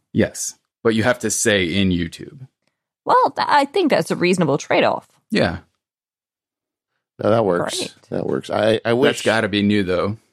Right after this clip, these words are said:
Speaker 3: Yeah. Yeah, I, I just, and I wish Netflix would get on that train. I don't know why they're not.
Speaker 1: What, searchability?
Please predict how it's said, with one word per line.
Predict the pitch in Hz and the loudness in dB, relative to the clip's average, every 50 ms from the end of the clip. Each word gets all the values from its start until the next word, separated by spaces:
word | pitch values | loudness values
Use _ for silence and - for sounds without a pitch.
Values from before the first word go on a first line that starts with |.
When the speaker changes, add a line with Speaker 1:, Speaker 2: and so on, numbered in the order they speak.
| - - | -6 -2
Speaker 3:
Yeah. | 78 76 73 69 69 - _ _ _ _ _ _ - | 0 0 0 0 -4 -8 _ _ _ _ _ _ -4
Yeah, | 98 101 101 - 78 76 | -2 -2 0 0 -2 -2
I, | - 104 | -2 -2
I | 104 | -2
just, | 101 101 95 - - _ _ - - - - - | 0 -2 -4 -4 -6 _ _ -12 -10 -10 -8 -2
and | 76 98 95 | 0 0 2
I | 90 | 2
wish | 87 90 92 - - | 0 0 -2 -2 0
Netflix | 90 90 71 - - 80 76 - - | -2 -2 -2 -2 -2 -4 -4 -2 -2
would | 78 69 65 | -2 -2 -2
get | - 78 73 | 0 0 0
on | 69 69 71 | 2 0 0
that | 67 60 55 - | 0 -2 -2 -4
train. | - - 65 64 64 67 58 - - | -2 -4 -2 -2 -2 -4 -4 -4 -2
I | 90 | -2
don't | 90 87 80 | 0 0 0
know | 78 73 | 0 0
why | 69 71 73 | 2 2 2
they're | 69 65 67 | 2 0 0
not. | 69 69 67 65 67 65 _ _ 101 - _ _ _ _ _ _ _ _ _ _ _ | 0 0 0 0 -2 -4 _ _ -20 -20 _ _ _ _ _ _ _ _ _ _ _
Speaker 1:
What, | - 113 104 90 | -4 -2 -2 0
searchability? | - 120 101 - 98 87 98 92 95 101 107 120 127 | 0 -2 -2 -4 -4 -2 0 2 2 2 0 -2 -6